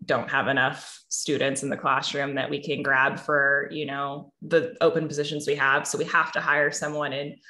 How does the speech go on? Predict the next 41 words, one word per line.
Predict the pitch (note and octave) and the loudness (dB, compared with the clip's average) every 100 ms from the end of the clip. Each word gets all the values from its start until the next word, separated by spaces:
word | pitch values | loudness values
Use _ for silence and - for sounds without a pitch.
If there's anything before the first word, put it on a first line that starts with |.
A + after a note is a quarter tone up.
| - - | -14 0
hire | F3+ E3 | 6 6
them | D#3 D#3 | 6 2
for | - E3 D#3+ C3 C3+ E3+ - | 0 2 4 6 4 2 2
their | D3 C3 | 2 4
attitude | B2+ B2+ - C3 B2 | 2 0 -4 -6 -8
to | - | -8
train | - - C3 C3 C3 - - | -8 -6 -4 -4 -4 -6 0
for | - | 2
aptitude. | - - - - C#3 C3 - - - _ | 2 0 -4 -4 -2 -2 -4 -16 -20 _
What | E3 F3+ F#3 | 2 4 6
does, | G#3+ G3 - _ _ _ - | 4 4 -4 _ _ _ 0
what | F#3+ G#3+ | 2 4
would | A#3 | 4
you | F#3 | 4
say | F#3+ F3 D3+ | 4 4 4
that | C#3 - | 4 2
looks | C#3+ - | -2 -4
like | C3+ B2+ | -4 -4
from | - B2 | -4 -4
your | B2 | -4
perspective? | - - - - - | -4 -6 -6 -8 -10
How | - D#3+ E3+ | -2 4 4
could | E3+ - | 4 -4
we | C3+ | -4
get | - - | -4 -2
them | - B2+ | -4 -4
to | |
competency | - - - D#3+ A#2 B2 D3+ | -2 -2 -2 -2 -2 -2 -2
using | D#3 D#3+ E3 E3 | 0 0 0 4
different | F#3+ F#3+ - | 4 4 0
channels, | - B2+ A#2 A#2 - | -2 -2 -4 -6 -2
knowing | D3 C#3+ | -2 0
that | C#3+ - | -2 0
there's | C#3+ D3 | 0 -2
many | C3 A#2 A#2 | -2 -4 -4
that | G2+ - | -6 -6
we | C#3+ | -8
can | - | -6
get | A2+ - | -4 -2
there | - F#2+ | -2 0
with? | F#2 G3+ - - | 0 0 -4 -18